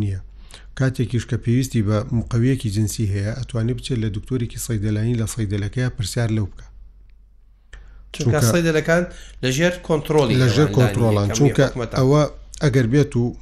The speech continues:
Speaker 1: م-، مقەویەکی جنسی بوێت، ئە، با بڵێن، ئە، وەکو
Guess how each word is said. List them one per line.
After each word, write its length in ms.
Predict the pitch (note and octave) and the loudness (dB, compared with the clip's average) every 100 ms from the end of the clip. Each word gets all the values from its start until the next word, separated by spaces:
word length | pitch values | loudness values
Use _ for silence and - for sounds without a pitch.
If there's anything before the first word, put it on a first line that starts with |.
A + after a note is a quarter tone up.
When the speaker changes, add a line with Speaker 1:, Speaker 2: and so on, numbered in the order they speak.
| D#3 D#3+ | -14 -4
Speaker 1:
م-، 360 | B2 A#2 A2+ G#2+ G#2+ | 0 2 2 0 -2
مقەویەکی 520 | - B2 C#3 A#2+ B2 G#2 | 0 0 2 2 -2 2
جنسی 360 | A2 - B2 A2+ | 0 0 -2 2
بوێت، 360 | B2 A2+ A#2 - | 2 2 0 -6
ئە، 760 | - - - - - - A2 G#2 G#2 G2+ G2+ G2+ G#2 | -18 -20 -20 -20 -18 -4 0 2 2 0 0 0 0
با 100 | A2 G#2+ | 0 0
بڵێن، 260 | G#2+ A2 G#2+ | 2 2 2
ئە، 80 | G#2+ G#2 G#2 G#2 A2 - - - - - - - - - - - - - - _ _ - | 0 -2 -4 -4 -6 -10 -16 -20 -20 -20 -20 -20 -20 -20 -20 -20 -20 -20 -20 _ _ -2
وەکو 260 | C3 C3 | 0 2